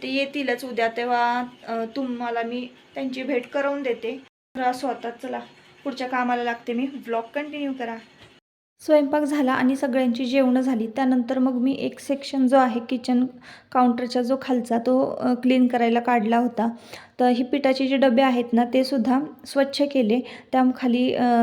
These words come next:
नवीन पेपर अंथरला आणि पिठाचे डबे जागेवर ठेवून दिलेले आहेत. आता तुम्ही किचन कट्ट्यावर बघू शकता, जेवणाची सुद्धा भांडी घासायची राहिलेली आहेत.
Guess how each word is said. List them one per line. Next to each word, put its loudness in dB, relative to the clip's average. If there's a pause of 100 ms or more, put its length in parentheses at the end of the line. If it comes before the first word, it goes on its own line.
(120)
नवीन 6
पेपर 2
अंथरला 2
आणि 2
पिठाचे 0
डबे 0
जागेवर 0
ठेवून -2
दिलेले 0
आहेत. -4 (360)
आता 0
तुम्ही 0
किचन -2
कट्ट्यावर 2
बघू 0
शकता, -2
जेवणाची 2
सुद्धा 0
भांडी 6
घासायची 0
राहिलेली -2
आहेत. -4